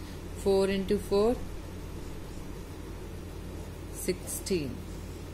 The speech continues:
So, ਸਾਡੇ ਕੋਲ W ਹੈ sixteen M M now। ਠੀਕ ਹੈ, ਇੱਕ ਹੋਰ ਐਗਜ਼ਾਮਪਲ ਇਸ ਦੇ ਵਿੱਚ ਹੀ। Say,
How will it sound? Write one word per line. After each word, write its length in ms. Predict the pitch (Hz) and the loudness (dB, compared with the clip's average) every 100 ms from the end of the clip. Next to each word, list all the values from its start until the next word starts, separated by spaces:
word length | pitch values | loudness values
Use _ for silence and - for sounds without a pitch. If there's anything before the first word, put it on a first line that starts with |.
| - - - - - - | -8 -6 -6 -8 -6 -2
So, 60 | 180 | 4
ਸਾਡੇ 220 | 185 190 190 | 6 6 6
ਕੋਲ 220 | 208 214 185 | 8 10 12
W 420 | 185 175 202 220 | 10 10 8 10
ਹੈ 160 | 226 226 359 - - - - - 220 | 12 10 8 4 -8 -8 -6 2 4
sixteen 540 | 208 - - 214 214 - 160 | 4 4 6 8 8 4 2
M 180 | 151 151 | 2 0
M 120 | 156 151 | 0 -2
now। 140 | 151 - - - - - - - - - - - - - - - - - - - - - - - - - | -2 -4 -6 -6 -6 -8 -8 -8 -6 -6 -6 -6 -6 -6 -6 -4 -2 -2 0 0 0 -2 -4 -6 -6 -2
ਠੀਕ 160 | 202 220 | 0 4
ਹੈ, 120 | 320 - - - - - - - | 4 2 -4 -6 -6 -6 -4 -2
ਇੱਕ 140 | 208 | 4
ਹੋਰ 140 | 220 220 | 8 10
ਐਗਜ਼ਾਮਪਲ 560 | 220 220 214 214 302 349 - - - - | 10 8 8 10 8 8 -2 -8 -8 -4
ਇਸ 160 | 196 202 | 0 6
ਦੇ 160 | 233 220 | 10 10
ਵਿੱਚ 220 | 220 - | 8 4
ਹੀ। 140 | 254 349 - - - - - - - - - - - - - - - - - - - - - - - - - - | 2 0 -4 -6 -6 -6 -6 -6 -6 -6 -8 -8 -8 -8 -8 -8 -8 -6 -6 -6 -6 -8 -8 -6 -4 -2 2 10
Say, 320 | 262 220 | 10 12